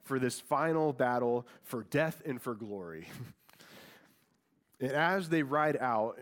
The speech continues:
uh, for this final battle, something completely unexpected happens. Their powerful ally, Gandalf the White, appears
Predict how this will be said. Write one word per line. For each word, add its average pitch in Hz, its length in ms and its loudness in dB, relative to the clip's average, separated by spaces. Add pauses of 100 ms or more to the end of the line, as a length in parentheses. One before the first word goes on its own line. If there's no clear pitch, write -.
(140)
uh, 117 180 0
for 131 180 -2
this 117 160 0
final 123 320 0
battle, 104 320 0
something 139 680 -4 (280)
completely 147 460 -2
unexpected 107 560 -2
happens. 78 580 -10 (1400)
Their 127 240 2
powerful 151 500 0
ally, 123 400 4
Gandalf 127 760 0
the 113 100 -4
White, 123 400 2
appears 113 880 -2